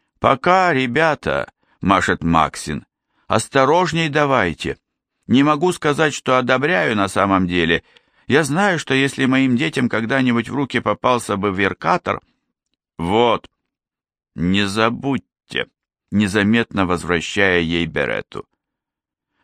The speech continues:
"Вы соображаете, что нас с Талитвы только что сделали сообщниками какого-то преступного, вероятно, даже террористического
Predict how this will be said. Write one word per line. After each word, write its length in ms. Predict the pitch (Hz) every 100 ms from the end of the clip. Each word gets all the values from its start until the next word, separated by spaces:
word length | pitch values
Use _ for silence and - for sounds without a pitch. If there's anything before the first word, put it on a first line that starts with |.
| -
"Вы 260 | 101 139
соображаете, 880 | 135 135 127 131 135 170 208 175 120
что 240 | 117 - 117
нас 260 | 127 117
с 100 | -
Талитвы 520 | - 135 120 110 110
только 340 | 107 127 110 110
что 200 | - 104
сделали 480 | 92 123 113 107 101
сообщниками 840 | - 101 110 - - 98 92 98
какого-то 560 | - 101 110 101 95 95
преступного, 760 | 107 107 - 131 123 135 131
вероятно, 560 | 127 117 117 117 120 113
даже 300 | 107 107 107
террористического 1200 | 107 107 107 104 - 98 95 92 - 95 90 80